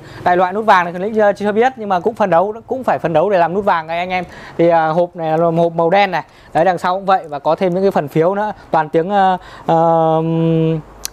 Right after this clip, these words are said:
tiếng Anh thôi, chả hiểu cái gì luôn. Từ Mỹ gửi về đấy anh em, rất là sang trọng luôn.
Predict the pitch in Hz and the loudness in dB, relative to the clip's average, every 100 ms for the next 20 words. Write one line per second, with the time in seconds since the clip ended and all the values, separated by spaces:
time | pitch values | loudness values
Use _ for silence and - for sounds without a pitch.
0 | - - - - - - - - 151 170 | -18 -20 -20 -20 -12 -12 -12 -4 0 0
1 | 175 156 - 139 117 135 120 135 156 147 | -2 -10 -6 -2 0 0 0 0 2 0
2 | 147 - - - 156 208 226 151 147 143 | -2 -8 -10 -2 0 0 2 2 2 0
3 | 165 170 - 175 202 165 180 165 170 151 | -2 -4 -4 -2 -2 0 -2 -2 -6 -2
4 | 165 | -4